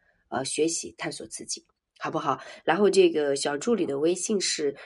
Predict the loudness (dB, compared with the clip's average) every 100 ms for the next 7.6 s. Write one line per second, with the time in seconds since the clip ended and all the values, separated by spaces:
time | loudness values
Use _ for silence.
0 | -12 -10 -6 -4 -2 -2 0 0 -2 -6
1 | -10 0 0 0 -2 -2 0 0 -2 -2
2 | -8 -2 -2 -2 -2 -2 -4 -8 -6 -4
3 | -2 0 0 -2 -8 -16 -12 -4 -2 0
4 | 0 0 0 -2 -2 0 0 0 -2 -2
5 | -4 -6 -8 -6 -4 -4 -4 -4 -2 -2
6 | -2 -2 0 0 0 0 -2 -2 0 0
7 | 0 0 0 0 0 0